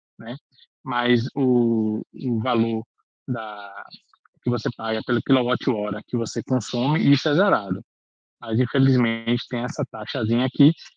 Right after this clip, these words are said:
porque a gente é, a gente é bifásico aqui, a gente paga uma taxa de em torno de cinquenta reais, né? Quem é monofásico é uns trinta e cinco e quem é trifásico é quase cem reais, certo?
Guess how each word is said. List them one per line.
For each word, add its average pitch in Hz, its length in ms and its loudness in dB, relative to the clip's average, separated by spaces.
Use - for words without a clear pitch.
porque 135 380 -2
a 117 180 2
gente 117 280 0
é, 107 260 -6
a - 20 -6
gente 110 260 -2
é 107 80 -2
bifásico 127 640 2
aqui, 135 220 0
a 160 40 2
gente 151 180 2
paga 127 200 2
uma 120 120 0
taxa 117 340 -6
de 120 80 2
em 120 240 -2
torno 117 240 0
de 117 80 -2
cinquenta 120 400 0
reais, 147 400 0
né? 156 220 0
Quem 143 100 4
é 135 60 2
monofásico 120 720 0
é 120 40 2
uns 117 120 0
trinta 135 280 4
e 135 60 6
cinco 175 400 4
e 160 60 6
quem 151 160 0
é 147 80 2
trifásico 156 680 2
é 143 60 2
quase 143 280 0
cem 160 200 -4
reais, 110 560 -6
certo? 120 400 -2